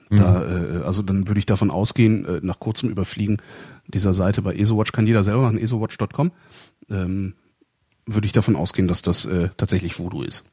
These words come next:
Speaker 1: Hm.
Speaker 2: Also es ist halt gerne so diese, ne, alles was dann so Krebs und antiviral, was da, äh, von mittelständischen Unternehmen angeblich kommt und in Garagen <clears throat> erfunden wurde, weil Bill Gates das ja auch so gemacht hat. Ähm,
Speaker 1: Ja klar, der Steve Jobs,
Speaker 2: ja,
Speaker 1: ne?
Speaker 2: genau,
Speaker 1: Wir wissen doch
Speaker 2: so ein
Speaker 1: Bescheid.
Speaker 2: Galileo-Gambit, ne?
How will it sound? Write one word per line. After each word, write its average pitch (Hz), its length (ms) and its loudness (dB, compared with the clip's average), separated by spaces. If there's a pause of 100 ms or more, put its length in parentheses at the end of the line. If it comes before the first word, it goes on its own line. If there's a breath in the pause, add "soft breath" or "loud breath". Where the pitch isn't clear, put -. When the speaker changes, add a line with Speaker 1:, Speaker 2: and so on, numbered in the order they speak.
(520)
Speaker 1:
Hm. 92 180 4
Speaker 2:
Also 110 140 2
es - 60 2
ist - 60 2
halt 110 160 0
gerne 104 260 0
so 98 100 -4
diese, 95 240 -6
ne, 95 240 -4
alles 101 240 -4
was 95 100 -4
dann 95 100 -2
so 90 180 -6 (420 loud breath)
Krebs 92 580 -2
und 92 200 -6
antiviral, 90 840 0
was 87 140 -2
da, 87 460 -2
äh, - 20 -6
von 90 320 -2
mittelständischen 104 720 0
Unternehmen 104 500 0
angeblich 87 400 -10
kommt 95 180 -6
und 98 60 -4
in 98 120 -4
Garagen 98 560 2
<clears throat> 95 300 2
erfunden 92 120 -6
wurde, 92 160 -6 (320 loud breath)
weil 95 240 -2
Bill 123 240 2
Gates 120 540 2
das - 180 2
ja 104 140 0
auch 113 180 -2
so 95 160 -6
gemacht 92 340 -6
hat. 104 120 -4 (560 loud breath)
Ähm, 98 280 -2
Speaker 1:
Ja 95 180 -2
klar, 113 500 2
der 101 80 -2
Steve 90 280 -4
Jobs, 113 360 2
Speaker 2:
ja, 98 80 2
Speaker 1:
ne? 131 80 4
Speaker 2:
genau, 104 160 0
Speaker 1:
Wir 95 80 2
wissen 113 120 2
doch 110 60 4
Speaker 2:
so 95 60 0
ein 101 40 2
Speaker 1:
Bescheid. 131 200 0
Speaker 2:
Galileo-Gambit, 101 880 0
ne? 113 140 -6